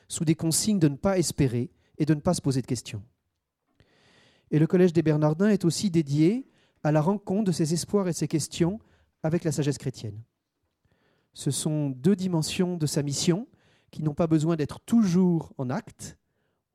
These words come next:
On peut simplement laisser les questions s'exprimer. On peut aussi organiser la rencontre avec la sagesse chrétienne. Ce sont deux actes distincts, mais qui sont ici possibles. Vous êtes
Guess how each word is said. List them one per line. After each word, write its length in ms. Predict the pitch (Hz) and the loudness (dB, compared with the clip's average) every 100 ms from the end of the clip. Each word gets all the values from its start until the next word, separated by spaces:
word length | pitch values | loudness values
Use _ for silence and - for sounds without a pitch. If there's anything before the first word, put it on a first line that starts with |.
| - | -14
On 140 | 131 | -14
peut 540 | - 135 131 123 120 - 254 196 | -6 -2 0 0 -2 -6 -16 -14
simplement 460 | - 147 143 135 | -8 -4 -2 0
laisser 320 | 139 156 - | 0 0 0
les 100 | 180 | 0
questions 400 | 151 170 - 185 | 0 -4 -6 -6
s'exprimer. 640 | 170 165 - - 139 131 233 - _ _ _ _ _ | -4 -6 -8 -6 -4 -4 -6 -12 _ _ _ _ _
On 100 | 135 | -10
peut 160 | - 143 | -4 0
aussi 380 | 151 - 190 | 0 0 0
organiser 440 | 165 160 165 151 165 | 0 0 -4 -2 -2
la 100 | 139 | -2
rencontre 580 | 135 135 147 139 - - _ _ | -4 -8 -6 -6 -8 -16 _ _
avec 220 | - 127 | -10 -8
la 80 | - | -8
sagesse 320 | 123 123 127 | -8 -6 -8
chrétienne. 540 | - 120 - 131 165 214 _ _ _ | -8 -12 -6 -4 -4 -6 _ _ _
Ce 140 | - 139 | -14 -10
sont 140 | 139 | -8
deux 200 | 127 139 | -4 -4
actes 240 | 156 - 127 | -4 -6 -6
distincts, 560 | 131 214 - 143 180 285 _ _ _ _ _ - | -2 -4 -4 -4 -4 -8 _ _ _ _ _ -6
mais 320 | 147 170 175 _ | -2 -2 -4 _
qui 100 | 139 | -10
sont 220 | 143 180 | -6 -4
ici 280 | 165 143 190 | -4 -6 -8
possibles. 500 | - 139 - 113 110 - _ _ - | -6 -6 -8 -16 -16 -20 _ _ -10
Vous 180 | 147 160 | -4 -2
êtes 300 | 208 - | -2 -6